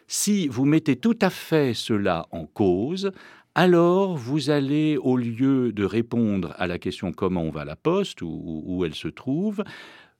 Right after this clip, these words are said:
faire l'histoire des lettres, des correspondances,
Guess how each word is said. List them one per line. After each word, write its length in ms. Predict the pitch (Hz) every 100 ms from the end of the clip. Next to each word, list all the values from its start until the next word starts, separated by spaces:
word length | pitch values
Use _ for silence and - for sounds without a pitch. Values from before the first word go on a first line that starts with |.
| _
faire 300 | - 127 110
l'histoire 580 | 104 107 - 107 104 117
des 120 | 165
lettres, 540 | 165 110 107 - - - _ _
des 160 | - 101
correspondances, 1160 | 107 98 104 - 180 147 110 98 104 117 -